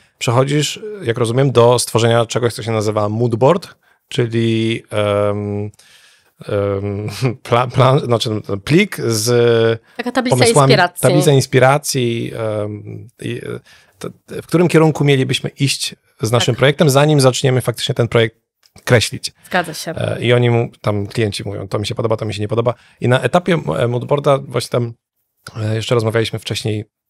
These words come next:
Speaker 1: e, popularny na pewno, e, <laughs> jest bardzo Pinterest do wyboru, t-, t-, ten, ale widziałem właśnie, e, jak czytałem, e, e-booka, tego
Speaker 2: Mhm.
Speaker 1: najnowszego, co przeczytałem, że tam było,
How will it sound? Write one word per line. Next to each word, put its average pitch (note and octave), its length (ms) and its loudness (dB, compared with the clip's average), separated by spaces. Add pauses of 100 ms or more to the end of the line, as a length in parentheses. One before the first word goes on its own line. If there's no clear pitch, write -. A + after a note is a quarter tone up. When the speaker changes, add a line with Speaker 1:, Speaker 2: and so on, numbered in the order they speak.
(160)
Speaker 1:
e, A#2 80 -8
popularny A#2 520 2
na G#2 100 0
pewno, G#2 420 -2 (760)
e, B2+ 60 -2
<laughs> - 80 0
jest - 200 0 (340)
bardzo G#2+ 240 0
Pinterest D#3+ 520 2
do A2+ 180 2
wyboru, A2 360 0
t-, - 240 -14
t-, - 160 -12
ten, C#3+ 160 0 (240)
ale A#2+ 140 4
widziałem F3 400 2
właśnie, D3+ 280 0
e, B2 500 0
jak A#2 140 -2
czytałem, A#2+ 320 0
e, C3 40 -2 (560)
e-booka, C3 520 0
tego A#3+ 120 -6
Speaker 2:
Mhm. G#3+ 140 2
Speaker 1:
najnowszego, A2 360 0
co B2 80 0
przeczytałem, A2+ 300 -2
że C#3+ 160 -2
tam C#3+ 180 2
było, C#3+ 360 2